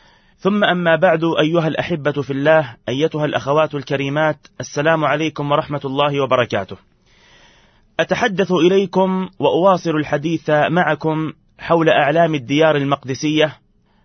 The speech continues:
هؤلاء العلماء الأجلاء الذين كانوا بفضل الله سبحانه وتعالى نوارة ومعالم هدى ونبراس نور للباحثين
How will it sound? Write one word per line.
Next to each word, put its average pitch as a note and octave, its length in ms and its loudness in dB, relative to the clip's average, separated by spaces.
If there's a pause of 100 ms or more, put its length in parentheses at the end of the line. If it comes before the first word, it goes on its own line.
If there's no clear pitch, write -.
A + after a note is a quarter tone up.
هؤلاء E3 500 0
العلماء D#3 520 2
الأجلاء C#3+ 680 0 (960)
الذين E3 520 0 (680)
كانوا F3+ 360 2
بفضل D#3 360 0
الله D#3+ 340 2
سبحانه D3+ 560 -2
وتعالى D3+ 800 0 (420)
نوارة D#3 840 2 (560)
ومعالم F3+ 600 2
هدى E3+ 360 4 (640)
ونبراس E3 580 2
نور F3+ 500 0 (200)
للباحثين E3 840 -2